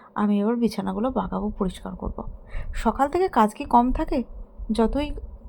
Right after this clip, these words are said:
দিদি কাজে আসুক। দিদি বা-, ঘর ঝাঁট দিয়ে মোছা বাসন ধোয়া এটুকুই করে দিয়ে যায়, বাকি গোছানো বাগানো কাজ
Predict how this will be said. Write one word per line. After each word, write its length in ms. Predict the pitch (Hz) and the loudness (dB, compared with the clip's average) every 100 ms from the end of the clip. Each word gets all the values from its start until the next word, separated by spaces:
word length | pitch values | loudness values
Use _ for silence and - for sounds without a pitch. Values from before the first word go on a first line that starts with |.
| - | -2
দিদি 220 | 220 220 | 2 4
কাজে 280 | 214 208 208 | 4 0 0
আসুক। 260 | 104 - - - - - - - - - - - - - - - | -4 -4 -8 -12 -18 -20 -18 -18 -16 -12 -10 -8 -10 -10 -10 -2
দিদি 180 | 226 220 | 2 6
বা-, 360 | 214 190 185 180 | 8 10 8 6
ঘর 160 | 190 | 2
ঝাঁট 300 | 185 214 202 | 2 2 2
দিয়ে 160 | 226 277 | 0 0
মোছা 320 | 294 277 285 | 2 0 2
বাসন 360 | 285 262 - 269 | 0 0 0 -2
ধোয়া 180 | 277 320 | 0 -2
এটুকুই 340 | 294 - 202 | -4 -2 -2
করে 240 | - 202 | -2 -4
দিয়ে 180 | 208 202 | -4 -6
যায়, 160 | 196 - | -4 -2
বাকি 380 | 202 - 247 269 | 0 -2 -2 0
গোছানো 380 | 254 247 262 | 0 2 2
বাগানো 360 | 254 247 247 254 | 2 2 2 0
কাজ 280 | 247 240 | 2 0